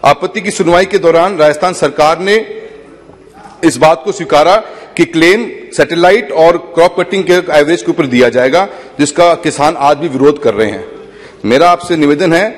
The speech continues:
कि कृषि मंत्री जी से अनुरोध करूंगा कि लोकसभा क्षेत्र के अंदर हनुमानगढ़ जिले के नौहर, भादरा, रावतसर में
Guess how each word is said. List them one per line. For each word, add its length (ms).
कि 80
कृषि 280
मंत्री 340
जी 140
से 80
अनुरोध 260
करूंगा 240
कि 100
लोकसभा 320
क्षेत्र 300
के 120
अंदर 560
हनुमानगढ़ 500
जिले 220
के 120
नौहर, 340
भादरा, 380
रावतसर 500
में 280